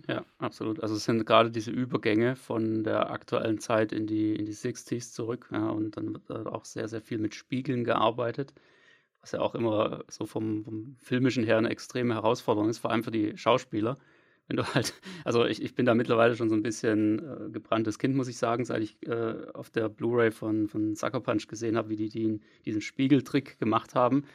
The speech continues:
also wo praktisch die Kamera in den Spiegel reinfährt und dann das Ganze von der anderen Seite filmt. Ähm, also wirklich, <laughs> äh,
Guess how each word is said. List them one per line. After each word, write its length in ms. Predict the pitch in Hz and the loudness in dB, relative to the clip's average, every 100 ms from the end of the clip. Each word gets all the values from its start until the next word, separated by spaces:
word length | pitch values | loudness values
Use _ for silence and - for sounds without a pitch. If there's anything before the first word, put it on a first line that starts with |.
| - - | -20 -10
also 180 | 104 107 | -4 -2
wo 120 | 107 | 0
praktisch 340 | - 110 117 | 0 0 -2
die 100 | - | -10
Kamera 360 | - 117 123 113 | 0 4 6 6
in 140 | 120 | 6
den 120 | 117 | 2
Spiegel 360 | 104 - 139 135 | 2 2 2 4
reinfährt 520 | - 110 107 127 131 | 6 4 4 2 2
und 80 | 117 | 0
dann 320 | 113 113 107 | 0 0 0
das 140 | 202 - | -4 -2
Ganze 220 | 113 110 | -2 -2
von 100 | 110 | -2
der 100 | 107 | 2
anderen 220 | 123 127 | 4 4
Seite 240 | - 107 | 0 -6
filmt. 340 | 104 113 123 143 - - - - - _ _ - | -2 0 0 0 -10 -20 -20 -20 -20 _ _ 2
Ähm, 320 | 104 104 107 | 4 6 4
also 260 | 95 110 - - - - - - | 0 -4 -6 -14 -14 -16 -16 -14
wirklich, 460 | 151 123 120 - - - - - - | -8 -2 -2 -2 -10 -12 -8 -8 -8
<laughs> 460 | - 185 165 - - | -14 -16 -16 -20 -14
äh, 200 | - - | -10 -10